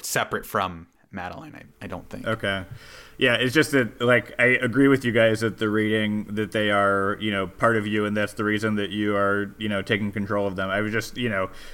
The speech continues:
Speaker 2: Badeline, or, you know, part of you, as she's actually referred to in the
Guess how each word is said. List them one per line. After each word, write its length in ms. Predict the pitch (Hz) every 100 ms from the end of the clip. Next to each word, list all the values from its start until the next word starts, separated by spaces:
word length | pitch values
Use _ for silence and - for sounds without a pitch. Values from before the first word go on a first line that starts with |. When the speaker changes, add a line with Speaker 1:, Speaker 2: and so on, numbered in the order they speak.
| - - - 98
Speaker 2:
Badeline, 580 | 156 160 131 120 120
or, 360 | 120 117 107 101 113
you 80 |
know, 140 | 107 101
part 280 | - 139 123
of 120 | 113
you, 200 | 110 110
as 120 | 107
she's 180 | 120 107
actually 300 | 107 - 110
referred 340 | 104 110 101
to 140 | 104 101
in 160 | 101
the 280 | 98 98